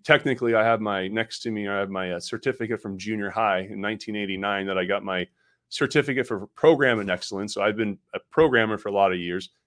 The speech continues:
It's just changed. The standards have changed. The way we did things twenty years ago, where we do things today, it's, it's, it,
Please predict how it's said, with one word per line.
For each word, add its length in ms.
It's 160
just 220
changed. 460
The 40
standards 480
have 100
changed. 540
The 80
way 140
we 80
did 220
things 220
twenty 300
years 240
ago, 280
where 180
we 80
do 140
things 260
today, 160
it's, 180
it's, 240
it, 100